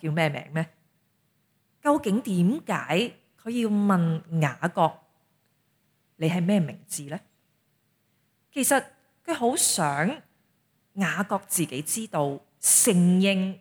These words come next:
佢自己係一個呢點樣嘅人。喺古代嘅世界裏面，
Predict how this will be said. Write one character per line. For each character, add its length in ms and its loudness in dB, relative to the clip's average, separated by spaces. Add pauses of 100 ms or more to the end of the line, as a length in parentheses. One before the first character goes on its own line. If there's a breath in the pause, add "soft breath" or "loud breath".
佢 160 -2
自 240 -6
己 500 -2
係 100 -4
一 80 0
個 120 -4
呢 160 2
點 460 -2
樣 0 -
嘅 160 -4
人。 160 -14 (2750)
喺 100 0
古 140 -6
代 80 0
嘅 100 -4
世 180 -6
界 140 0
裏 140 -2
面， 340 -2